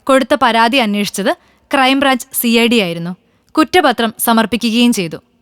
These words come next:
കേന്ദ്രമന്ത്രിയുടെ മകനായ കാർത്തിക് ഗൗഡ തന്നെ വിവാഹം കഴിച്ച് വഞ്ചിക്കുകയായിരുന്നെന്നായിരുന്നു നടിയുടെ പരാതി. എന്നാൽ പരാതിക്കാരിയുടെ മൊഴികളിൽ പ്രകടമായ വൈരുദ്ധ്യമുണ്ടെന്നും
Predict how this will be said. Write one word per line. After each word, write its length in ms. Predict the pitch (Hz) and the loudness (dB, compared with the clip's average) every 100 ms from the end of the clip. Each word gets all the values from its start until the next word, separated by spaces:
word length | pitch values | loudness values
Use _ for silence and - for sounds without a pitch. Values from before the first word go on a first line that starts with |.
| _ _ _ _ _ 285 | _ _ _ _ _ 2
കേന്ദ്രമന്ത്രിയുടെ 720 | 277 294 311 269 262 254 262 | 2 2 2 2 2 2 2
മകനായ 500 | 240 226 220 214 196 _ - | 2 0 0 -2 -4 _ 0
കാർത്തിക് 340 | 262 262 302 | 0 2 -2
ഗൗഡ 280 | 247 202 180 311 _ _ _ | -2 -2 -2 -6 _ _ _
തന്നെ 200 | 277 320 | 0 2
വിവാഹം 400 | 285 262 277 320 | 2 4 4 2
കഴിച്ച് 360 | 311 247 226 233 - | 0 0 -2 -6 -2
വഞ്ചിക്കുകയായിരുന്നെന്നായിരുന്നു 1300 | 240 233 247 277 285 220 208 233 208 180 170 170 349 - _ - | 0 2 -2 -2 0 2 2 0 0 -4 -6 -4 -6 -8 _ -2
നടിയുടെ 440 | 226 214 214 190 - - | 0 2 0 -2 -8 -4
പരാതി. 420 | 190 180 165 170 - _ _ _ _ _ _ | -2 -2 -4 -8 -16 _ _ _ _ _ _
എന്നാൽ 260 | 269 269 262 - - | 0 2 0 -2 0
പരാതിക്കാരിയുടെ 800 | 294 311 320 370 349 339 330 330 | 2 2 2 2 2 2 2 0
മൊഴികളിൽ 460 | 262 233 247 226 - 240 | 0 0 -2 -4 -8 -6
പ്രകടമായ 500 | 233 247 269 269 277 | -2 0 2 2 2
വൈരുദ്ധ്യമുണ്ടെന്നും 800 | 214 208 208 247 202 180 247 | 0 -2 0 0 0 -2 -6